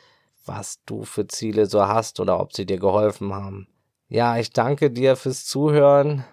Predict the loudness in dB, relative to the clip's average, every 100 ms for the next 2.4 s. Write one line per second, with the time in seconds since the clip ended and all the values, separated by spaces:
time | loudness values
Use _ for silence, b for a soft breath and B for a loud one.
0 | B -8 -6 -4 -6 -4 -4 -2 -2 2
1 | 0 0 0 0 0 -2 0 0 0 -2
2 | 2 2 2